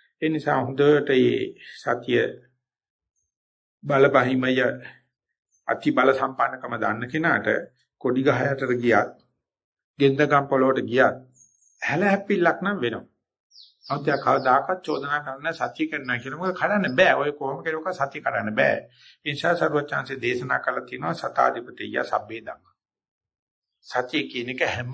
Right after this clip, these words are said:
ධර්මයකටම අධිපතිවම් කරනවා ආර්යයන් වහන්සේ. පෘථග්ජනයාට සත්‍ය දන්නෙත් නෑ, දැකලත් නෑ. ඇති වෙන සත්‍ය බොහෝම ඉක්මනට කැඩෙනවායි කියලා චෝදනා කරන නිසා,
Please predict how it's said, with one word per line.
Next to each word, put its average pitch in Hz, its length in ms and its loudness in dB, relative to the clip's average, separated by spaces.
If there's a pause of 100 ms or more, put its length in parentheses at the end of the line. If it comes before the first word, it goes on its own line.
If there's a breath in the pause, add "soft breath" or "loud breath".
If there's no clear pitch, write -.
(120)
ධර්මයකටම 135 580 -4
අධිපතිවම් 147 760 -2
කරනවා 135 340 -2
ආර්යයන් 127 340 0
වහන්සේ. 107 380 -8 (800 soft breath)
පෘථග්ජනයාට 139 800 2
සත්‍ය 131 240 -2
දන්නෙත් 131 440 0
නෑ, 143 200 -6
දැකලත් 139 440 -2
නෑ. 117 200 -4 (200)
ඇති 123 240 -6
වෙන 143 180 0
සත්‍ය 127 360 -2 (720 soft breath)
බොහෝම 143 420 4
ඉක්මනට 160 340 -2
කැඩෙනවායි 131 500 0
කියලා 156 240 -4
චෝදනා 123 400 -2
කරන 110 260 -2
නිසා, 160 320 0